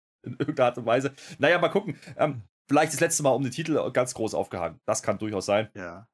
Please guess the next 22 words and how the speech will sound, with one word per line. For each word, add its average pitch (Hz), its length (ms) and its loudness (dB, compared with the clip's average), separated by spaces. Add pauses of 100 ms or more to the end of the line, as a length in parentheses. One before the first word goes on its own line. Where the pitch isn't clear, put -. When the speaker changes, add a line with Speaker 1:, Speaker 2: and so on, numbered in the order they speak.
(280)
Speaker 1:
Ich - 140 -4
hoffe 131 200 2
auch, 110 180 4
das 104 160 -4
Speaker 2:
Das 113 100 -12
Speaker 1:
ist, 131 60 -4
Speaker 2:
ist 104 80 0
Speaker 1:
dann 107 80 0
Speaker 2:
ein, - 20 -6
Speaker 1:
muss 127 120 0
Speaker 2:
ein 120 80 2
Speaker 1:
es - 20 -
auch 131 80 6
gut 131 60 6
Speaker 2:
moderner 117 220 2
Speaker 1:
sein. 101 180 0
Speaker 2:
Klassiker. 85 720 -10
Reden 87 220 -6
wir 80 80 -8
das 78 160 -10
wieder 78 140 -12
schön. 82 340 -10